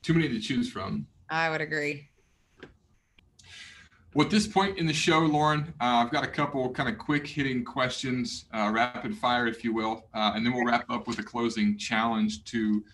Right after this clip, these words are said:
Speaker 1: the Designing Better Lives community. So, so first off, uh, what's the last book or the best book you've read that you'd recommend?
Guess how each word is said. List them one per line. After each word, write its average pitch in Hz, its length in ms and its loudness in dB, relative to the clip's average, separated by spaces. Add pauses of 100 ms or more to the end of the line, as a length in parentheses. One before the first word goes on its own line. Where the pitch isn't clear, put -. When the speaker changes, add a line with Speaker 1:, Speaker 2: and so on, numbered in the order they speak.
(300)
Speaker 1:
the 120 80 0
Designing 110 340 2
Better 107 180 2
Lives 104 360 0
community. 110 380 0
So, 123 260 -4
so - 160 -2
first 175 360 0
off, 117 380 0 (140)
uh, 120 280 -2
what's 151 420 -6 (300)
the 120 60 -6
last 139 380 0
book 143 260 -2
or 120 40 -4
the 113 100 -2
best 127 340 -4
book 120 220 -4
you've 113 160 -8
read 110 160 0
that 107 80 0
you'd 107 160 0
recommend? 104 520 -4